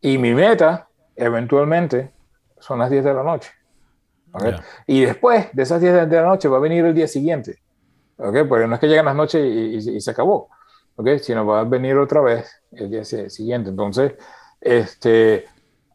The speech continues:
Speaker 1: disciplina también. Disciplina creo que es más importante que la motivación, porque motivación, ya estás motivado, quieres perder peso, buenísimo, esa es tu motivación. Disciplina, ¿sabes?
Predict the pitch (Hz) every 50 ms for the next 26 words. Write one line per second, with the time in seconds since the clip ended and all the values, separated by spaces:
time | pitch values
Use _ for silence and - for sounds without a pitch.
0 | _ _ 139 139 120 - 117 131 131 135 131 131 135 127 - _ - 117 113 127
1 | 123 123 123 110 110 110 - 127 101 110 120 120 131 139 - - 127 131 113 131
2 | 123 131 127 123 131 120 131 123 117 120 110 110 107 123 - - 123 120 110 110
3 | 110 101 104 107 101 90 - - 135 120 107 101 101 98 101 98 101 95 104 98
4 | 101 101 - 147 151 147 - - - _ - 127 120 170 156 165 165 147 151 147
5 | 165 147 127 104 101 - - 139 139 156 156 - 151 135 123 139 123 - 151 131
6 | - 98 85 101 131 165 185 156 - 117 95 78 _ _ _ _ _ _ - 98
7 | 95 117 113 131 127 120 - 117 107 101 - 127 117 98 - _ _ - - -
8 | - _ _ 135 123 135 143 131 165 170 160 127 98 82 - _ _ _ _ _
9 | _ _ _ _ _ _ _ _ _ _ _ _ _ _ _ _ _ _ - -
10 | - _ _ _ _ _ _ - 120 104 92 -